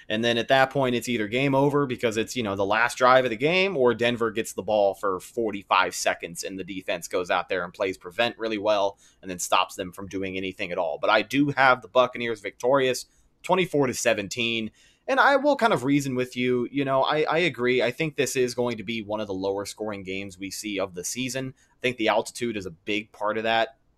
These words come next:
We talked about how this team's gonna have to adjust in game to how they do things. Um, so it'll be interesting to see. I think it might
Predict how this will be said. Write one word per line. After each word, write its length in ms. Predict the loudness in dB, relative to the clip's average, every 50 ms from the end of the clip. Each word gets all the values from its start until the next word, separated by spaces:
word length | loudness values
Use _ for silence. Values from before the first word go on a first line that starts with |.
| _ _ _
We 80 | -20 -6
talked 300 | 0 0 2 2 0 0
about 240 | 2 2 2 2
how 80 | 2 0
this 160 | -2 -4 -4
team's 280 | -6 -6 -8 -8 -8 -6
gonna 140 | -8 -4 -2
have 220 | 0 -2 -2 -2
to 140 | -6 -8 -6
adjust 640 | -6 -6 -8 -8 -8 -2 0 2 2 0 -2 -6 -8 -4
in 280 | -4 -2 -2 -4 -6 -4
game 520 | -2 0 0 0 0 0 -2 -4 -6 -10 _ _ _ _ _ _ -10
to 80 | -4
how 240 | 0 4 6 6 6
they 160 | 6 4 2
do 240 | 2 0 -2 -2 -2
things. 600 | 0 0 0 0 0 -2 -4 -6 -8 -10 -10 -12 _ 0
Um, 480 | 2 4 4 4 4 2 2 -2 -6 -12
so 260 | -4 0 4 4 4
it'll 160 | 4 4 2
be 140 | 2 2 0
interesting 400 | -2 -2 -2 -4 -4 -4 -4 -4
to 80 | -4 -4
see. 400 | -4 -2 -2 -2 -2 -2 -4 -6 _ -20 _ _ _
I 100 | -14 -10
think 200 | -6 -4 -2 0
it 160 | 0 0 2
might 380 | 2 2 2 2 0 -2 -4